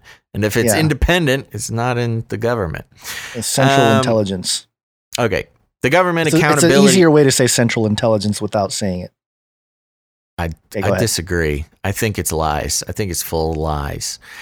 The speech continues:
Speaker 1: The I R S sent nearly one point four billion dollars in coronavirus relief payments to dead Americans, a new report by an independent government agency shows.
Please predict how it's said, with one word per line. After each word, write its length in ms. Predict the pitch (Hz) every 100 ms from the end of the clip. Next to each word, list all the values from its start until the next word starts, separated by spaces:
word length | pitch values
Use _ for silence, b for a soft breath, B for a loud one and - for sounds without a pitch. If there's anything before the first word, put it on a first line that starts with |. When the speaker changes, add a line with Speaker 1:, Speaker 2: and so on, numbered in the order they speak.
| B
Speaker 1:
The 80 | -
I 240 | 123 185 180
R 140 | 165
S 260 | 147 80 -
sent 300 | - 113 110
nearly 260 | 113 104
one 220 | 101 113
point 240 | 107 113 101
four 180 | 117 104
billion 400 | 110 123 113 110
dollars 320 | 110 117 113
in 120 | 101
coronavirus 680 | - 101 98 95 95 92 92
relief 300 | 92 101 -
payments 460 | 113 110 82 -
to 100 | -
dead 260 | 78 110 143
Americans, 800 | 165 151 156 151 98 73 - - -
a 40 |
new 200 | 82 92
report 420 | 95 - 101 98
by 120 | - 90
an 120 | 80
independent 680 | - 156 170 160 139 139 131
government 400 | 113 113 110 107
agency 460 | 90 87 87 82 90
shows. 640 | - - 65 - - -